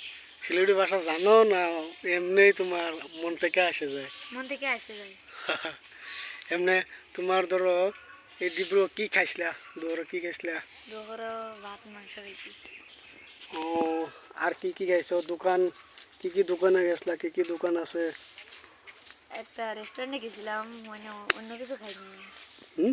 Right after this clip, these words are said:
Speaker 2: চাউমিন খাইছি, চাউমিন খাইয়া উঠছি।
Speaker 1: চাউমিন খাইয়া?
Speaker 2: তারপরে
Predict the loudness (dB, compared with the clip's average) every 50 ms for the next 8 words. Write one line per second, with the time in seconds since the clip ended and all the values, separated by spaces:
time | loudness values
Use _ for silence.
0 | 2 0 -2 -2 -2 -2 -4 -8 -8 -6 -6 -6 -6 -6 -6 -6 -6 -6 -6 -4
1 | -2 -2 -2 -2 -4 -8 -10 -8 -8 -4 -4 -2 -2 -4 -6 -10 -12 -14 -14 -14
2 | -16 -16 -18 -18 -16 -16 -16 -16 -14 -12 -10 -8 -6 -6 -6 -4 -2 -2 -2 -2
3 | -2 -2 -2 0 0